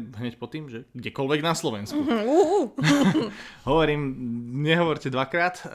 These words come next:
Speaker 1: bol tam registračný formulár. Tak som naozaj, že veľmi pekne, eh, sa snažil sformulovať, že kto som.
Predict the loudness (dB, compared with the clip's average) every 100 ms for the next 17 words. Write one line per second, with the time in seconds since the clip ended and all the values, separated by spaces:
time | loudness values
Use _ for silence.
0 | -4 -4 -2 -4 -2 0 0 -2 -4 -4
1 | -4 -6 -6 -6 -4 -4 -6 -10 -20 -20
2 | -20 _ _ -2 -2 -2 -2 0 0 0
3 | 0 -6 -10 -8 -2 0 0 0 -2 -4
4 | -4 -4 -6 -6 -6 -2 -2 -6 _ -10
5 | -6 -4 -4 -4 -6 -8 -10 -10 -8 -8
6 | -6 -4 -4 -4 -4 -2 -4 -6 -10 -8
7 | -8 -4 -2 0 -2 -2 -2 -4 -4 -8
8 | -6 -6 -6 -8 -8